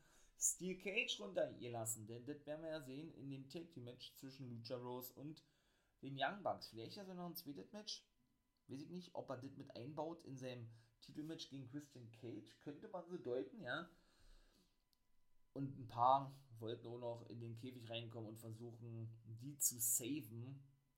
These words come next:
So zum Beispiel auch Dante Martin und Kazarian wurden auch abgefertigt, ne? Und Brandon Cutler mit seinem Eispray, der hat das mal Markus Stunt und Jungle Boy, ja, von dem Käfig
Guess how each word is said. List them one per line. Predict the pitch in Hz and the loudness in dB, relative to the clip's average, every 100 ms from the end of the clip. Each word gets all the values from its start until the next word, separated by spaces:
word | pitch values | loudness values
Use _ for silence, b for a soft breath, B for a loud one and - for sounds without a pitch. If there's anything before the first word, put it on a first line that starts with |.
| - | -20
So | 113 117 | -6 -4
zum | 110 113 | -4 -4
Beispiel | 110 107 110 | -4 -6 -8
auch | 110 | -4
Dante | 110 113 110 | -4 -4 -2
Martin | 92 101 113 113 | -2 -2 -6 -10
und | - 113 | -8 -10
Kazarian | 113 107 107 107 113 113 | -8 -6 -2 0 2 0
wurden | 107 104 | -4 -4
auch | - - | -6 -4
abgefertigt, | 104 113 113 113 110 113 113 | -6 -6 -4 -4 -4 -6 -8
ne? | 110 113 - | -6 -8 0
Und | - 240 233 - | 4 4 4 8
Brandon | 156 170 160 156 | 8 8 2 4
Cutler | 131 131 139 131 | 8 8 10 8
mit | 131 117 | 6 0
seinem | 123 113 | -2 0
Eispray, | - 123 - - 117 | 2 6 6 4 6
der | 113 | 6
hat | 107 | 6
das | 120 | 2
mal | 117 113 | 0 2
Markus | 110 113 117 | 2 2 -2
Stunt | - 110 117 | -2 -2 -2
und | 113 | -2
Jungle | 110 117 | -2 -2
Boy, | 110 110 113 113 B B B B - | 0 0 0 -4 B B B B -4
ja, | - 113 | 8 8
von | 110 117 117 | 8 0 -2
dem | 113 | -2
Käfig | 123 131 135 | 4 4 4